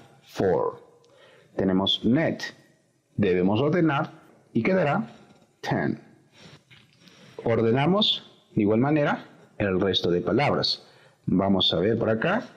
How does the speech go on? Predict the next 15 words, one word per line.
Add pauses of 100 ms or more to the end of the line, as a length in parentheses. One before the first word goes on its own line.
tenemos
un
indicio
de
ayuda. (1700)
Nine. (1400)
Tenemos
por
acá
que
falta
una
sola
palabra, (200)
sería